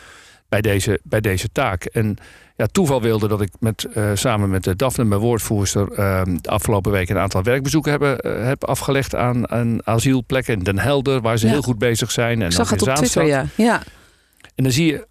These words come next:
Speaker 1: omdat ik ook behoefte had om een keer te laten zien dat het ook heel vaak heel erg goed gaat in de opvang, eh, omdat we altijd lezen in de krant waar het niet goed gaat. En,
Speaker 2: Ja.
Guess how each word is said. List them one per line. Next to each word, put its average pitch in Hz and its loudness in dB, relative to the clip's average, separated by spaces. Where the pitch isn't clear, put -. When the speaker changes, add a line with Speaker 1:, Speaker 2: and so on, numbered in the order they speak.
Speaker 1:
omdat 147 0
ik 135 -2
ook 165 0
behoefte 143 0
had 127 0
om 117 0
een 117 2
keer 127 0
te 120 0
laten 113 0
zien 117 2
dat 123 0
het 120 0
ook 120 0
heel 131 2
vaak 120 -2
heel 123 2
erg 107 0
goed - 2
gaat 98 -2
in 104 0
de 104 2
opvang, 104 -2
eh, 123 -2
omdat 123 0
we 123 0
altijd 117 -2
lezen 139 2
in 107 2
de 104 -4
krant 107 0
waar 135 0
het 151 -2
niet 175 2
goed 101 0
gaat. 95 -2
En, 113 0
Speaker 2:
Ja. 101 2